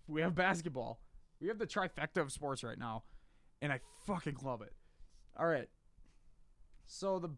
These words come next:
first one I wanna touch on, Bucks. Looking good in their first game.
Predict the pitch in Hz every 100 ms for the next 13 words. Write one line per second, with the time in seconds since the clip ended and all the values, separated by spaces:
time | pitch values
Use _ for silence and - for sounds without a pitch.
0 | - 196 185 208 202 185 170 165 160 156
1 | 143 151 143 165 - - - 123 156 175
2 | - - - _ _ _ - - - -
3 | _ _ _ - - _ _ - 143 147
4 | 147 156 156 143 160 156 - 156 156